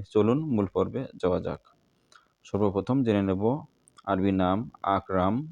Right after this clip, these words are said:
যার বাংলা অর্থ দয়াশীল। দ্বিতীয় নাম আকরাম আনোয়ার, যার বাংলা অর্থ উজ্জ্বল গুণাবলীকে বোঝানো হয়েছে। আকরাম আনোয়ার, যার বাংলা অর্থ উজ্জ্বল গুণাবলী। আকিফ,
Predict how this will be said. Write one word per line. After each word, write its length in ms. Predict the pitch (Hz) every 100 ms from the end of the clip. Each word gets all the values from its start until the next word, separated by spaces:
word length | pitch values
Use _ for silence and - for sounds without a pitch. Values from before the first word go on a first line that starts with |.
| 156
যার 160 | 98 92
বাংলা 280 | 92 92
অর্থ 320 | 92 87 - - 120 175 - _ _ _ 98
দয়াশীল। 680 | 92 92 87 87 85 85 67 - _ _ _ _ _ _ _ _
দ্বিতীয় 380 | 95 104 107 98
নাম 260 | 92 90 104 151 - _ _ 98
আকরাম 480 | 101 - 104 104 110 -
আনোয়ার, 580 | 92 92 92 92 95 120 147 _ _ _ _ _ 98
যার 160 | 95
বাংলা 260 | 92 92 92
অর্থ 280 | 90 - - 117 127 -
উজ্জ্বল 540 | 110 92 92 101 104 104 - -
গুণাবলীকে 640 | 95 98 92 92 90 -
বোঝানো 340 | 113 95 92 90
হয়েছে। 360 | 90 82 - - - _ _ _ _ _ _
আকরাম 400 | 101 95 98 92 98
আনোয়ার, 480 | - 95 92 95 110 160 - _ _ _
যার 180 | - 98
বাংলা 260 | 92 92 90
অর্থ 220 | 92 - 117
উজ্জ্বল 460 | 101 92 98 107
গুণাবলী। 500 | 104 95 90 82 82 113 - _ _ _ _ _ -
আকিফ, 520 | 101 98 - 101